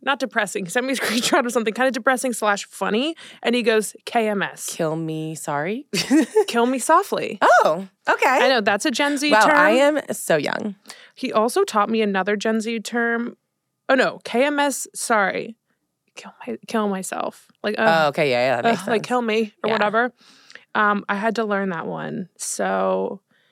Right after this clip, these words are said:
Speaker 1: I Am Why, I Miss You. New to me as well. That one I should have known, I feel
Speaker 2: Yeah.
Speaker 1: like. Anyway,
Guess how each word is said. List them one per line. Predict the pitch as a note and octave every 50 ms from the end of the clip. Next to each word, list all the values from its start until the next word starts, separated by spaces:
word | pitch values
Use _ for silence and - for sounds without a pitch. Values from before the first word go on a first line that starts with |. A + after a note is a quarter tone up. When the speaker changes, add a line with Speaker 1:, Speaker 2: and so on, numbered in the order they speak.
| _ _ -
Speaker 1:
I | G3+ G#3 A3
Am | A3 A3 G#3 G3+
Why, | F#3+ E3+ F3+ F#3 G#3 A#3+ B3 A#3 G#3+
I | G3+ G3+
Miss | F#3+ G3+ G3 - -
You. | C#4 C4+ C#4+ C#4+ B3 - _ _ _ _ _ _ _ -
New | G3 G3 G#3 G#3
to | F#3+ F#3+
me | G3 G3 F#3+
as | F#3 -
well. | - A3 G3+ G3 G#3 G3 F#3 _ -
That | - F4 -
one | C4 G#3+ F#3
I | F3+
should | F3 A3 G3+
have | F3+ F3+
known, | F#3 G3+ G3+ G3
I | G3 -
feel | F#3 G#3+ - G#3+
Speaker 2:
Yeah. | G3 F3 E3 D#3 D#3+
Speaker 1:
like. | F3 E3 - - _ _ _ _ _ _ -
Anyway, | A#3+ A#3+ A3+ G3 F3 F#3 F#3